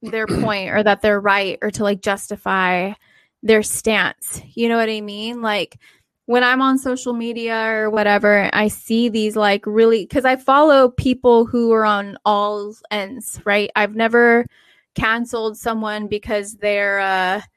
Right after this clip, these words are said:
their beliefs didn't line up with mine. I, I've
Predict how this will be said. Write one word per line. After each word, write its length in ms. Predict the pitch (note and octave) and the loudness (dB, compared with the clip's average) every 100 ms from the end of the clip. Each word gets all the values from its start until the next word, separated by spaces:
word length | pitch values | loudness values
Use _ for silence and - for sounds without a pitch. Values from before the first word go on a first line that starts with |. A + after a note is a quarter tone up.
| _ _ _ _ _ | _ _ _ _ _
their 160 | A#3 A3+ | 2 2
beliefs 520 | G#3+ A#3 A#3 A#3 - | 2 -4 -4 -6 -8
didn't 300 | - A3+ A3 | -4 -4 -4
line 320 | - G#3 G#3 G#3 | -4 -2 -2 -2
up 160 | G#3 | -4
with 200 | G#3+ G3+ | -6 -4
mine. 420 | G#3+ G3 G3+ G#3 G3+ | -4 -2 -2 -4 -2
I, 280 | G3 G3+ - | -2 -4 -4
I've 280 | G#3 G#3 | -4 -4